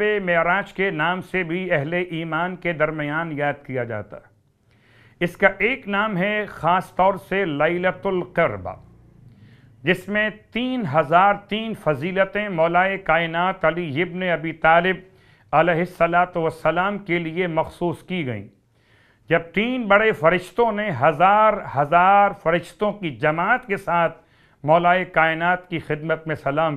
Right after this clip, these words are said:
पेश किया, यानी जिब्राईल अलैहिस्सलाम, मीकाईल अलैहिस्सलाम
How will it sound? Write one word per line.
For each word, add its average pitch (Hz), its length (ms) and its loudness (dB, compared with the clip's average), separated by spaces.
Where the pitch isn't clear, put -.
पेश 143 220 -6
किया, 107 260 -10
यानी - 1160 -14
जिब्राईल 160 760 -2
अलैहिस्सलाम, 180 840 2
मीकाईल 180 760 0
अलैहिस्सलाम 185 720 2